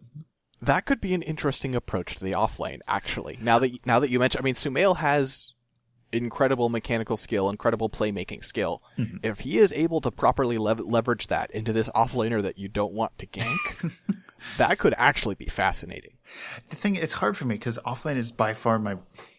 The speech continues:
Speaker 2: m-, probably my worst role. That or roaming on certain heroes. I just have no idea what to do. I'm getting better. I'm trying to play more of that. But I'm imagining, like, especially, like, uh,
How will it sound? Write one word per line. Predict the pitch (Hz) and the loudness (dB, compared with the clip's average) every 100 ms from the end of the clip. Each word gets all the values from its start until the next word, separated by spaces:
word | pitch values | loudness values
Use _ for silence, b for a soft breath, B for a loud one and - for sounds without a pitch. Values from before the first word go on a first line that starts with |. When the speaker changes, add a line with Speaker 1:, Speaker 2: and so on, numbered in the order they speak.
| B _ _ | B _ _
Speaker 2:
m-, | 135 - - | -10 -10 -2
probably | 135 139 151 | 2 2 2
my | 143 | 0
worst | 139 143 - 143 | 0 -4 -4 -4
role. | 139 143 | -4 -2
That | 113 117 | 0 2
or | 117 | 2
roaming | 92 95 98 101 98 | 0 -2 -2 -4 -4
on | 92 | -6
certain | 90 104 101 | -6 -8 -6
heroes. | 101 104 104 101 | -4 -2 -4 -4
I | 95 | -8
just | - | -8
have | 98 95 | -8 -6
no | 95 | -4
idea | 95 101 | -2 -2
what | 95 - | -4 -6
to | |
do. | 95 101 101 | -6 -4 -4
I'm | 127 | 0
getting | 139 113 98 | 0 -2 -4
better. | 92 98 - | -10 -10 -12
I'm | 120 | -10
trying | 107 98 | -8 -8
to | |
play | - 98 | -8 -8
more | 95 98 95 - | -6 -8 -8 -10
of | 104 - | -12 -10
that. | 90 - B B B B B - | -12 -12 B B B B B -6
But | 110 - _ _ B B B _ - | -4 -4 _ _ B B B _ -10
I'm | 139 | -6
imagining, | 156 139 127 117 | -2 -2 -2 -4
like, | 117 | -6
especially, | 127 170 - 143 | -4 -6 -4 -6
like, | 123 120 131 117 | -6 -8 -14 -10
uh, | 110 110 110 107 | -6 -4 -4 -4